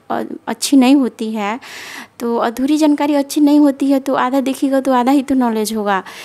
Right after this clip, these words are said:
इसीलिए पूरा देखिए कि पूरा समझ में आए, ठीक है। तो आइए question पे हम लोग विचार करते हैं, आखिर question क्या है। तो question है, किस प्रकार के ज्ञानों का समावेशन विद्यालय पाठ्यचर्या में होता है?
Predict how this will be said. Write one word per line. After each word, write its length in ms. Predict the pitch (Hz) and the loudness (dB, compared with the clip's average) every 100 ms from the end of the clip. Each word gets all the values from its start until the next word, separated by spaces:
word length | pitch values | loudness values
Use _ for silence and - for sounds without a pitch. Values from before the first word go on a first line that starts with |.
| - | -6
इसीलिए 380 | - 240 285 285 | -2 0 2 2
पूरा 340 | 285 247 240 269 | 0 -2 0 0
देखिए 380 | 247 240 277 | -2 -2 -2
कि 100 | 277 | 0
पूरा 300 | 269 262 226 | -2 0 0
समझ 380 | 247 247 214 202 | 0 -2 -4 -6
में 140 | 202 202 | -6 -4
आए, 200 | 190 190 | -6 -6
ठीक 200 | 262 262 | -8 0
है। 280 | 381 349 202 - - - - - - | 4 4 2 -8 -18 -16 -16 -18 -10
तो 200 | 254 226 | -2 -2
आइए 280 | 220 240 277 | -2 0 -2
question 420 | 285 285 285 302 | 0 0 2 2
पे 100 | 285 | 4
हम 140 | 294 285 | 4 4
लोग 80 | 262 | 4
विचार 320 | 254 269 294 | 0 0 0
करते 320 | 294 233 - | -2 -4 -2
हैं, 240 | 247 269 | 0 0
आखिर 320 | 269 254 285 294 | -2 -2 -2 -2
question 360 | 262 254 294 285 | -2 -2 0 0
क्या 200 | 262 220 | -2 -6
है। 340 | 214 196 254 - - - - - - | -6 -8 -10 -12 -18 -18 -20 -20 -6
तो 140 | 247 | -4
question 480 | 247 294 302 359 359 | -2 -2 0 2 2
है, 240 | 285 247 | 2 0
किस 360 | 262 - 359 - | -4 0 0 0
प्रकार 460 | - 294 294 302 | -2 -2 2 0
के 180 | 311 285 | 0 -4
ज्ञानों 400 | 233 269 262 285 | 0 0 4 2
का 180 | 302 262 | 2 0
समावेशन 840 | 262 269 254 285 254 240 - 226 220 | 0 0 2 2 2 0 -2 -4 -4
विद्यालय 500 | 233 220 254 254 285 | -6 0 2 2 0
पाठ्यचर्या 720 | 254 240 - 233 220 220 220 | -2 -4 -4 -4 -2 -2 -2
में 120 | 214 | -2
होता 320 | 214 190 202 | -4 -6 -8
है? 220 | 190 180 | -8 -10